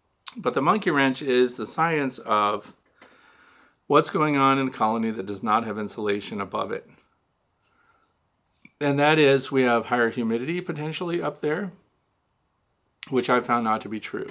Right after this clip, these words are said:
So it's at the cluster and above the cluster, it's hovering in the, uh, sixties as far as relative humidity goes. And the other thing is, is are they oxygen deficient up there? They are, if we're talking about people.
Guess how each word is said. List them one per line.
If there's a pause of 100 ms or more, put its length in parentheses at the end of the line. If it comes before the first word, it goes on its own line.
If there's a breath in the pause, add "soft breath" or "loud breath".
So
it's (260)
at
the
cluster
and
above
the
cluster,
it's
hovering
in
the, (100)
uh,
sixties
as
far
as
relative
humidity
goes. (1400 soft breath)
And
the
other
thing
is,
is
are
they
oxygen
deficient
up
there? (400)
They
are,
if
we're
talking
about
people.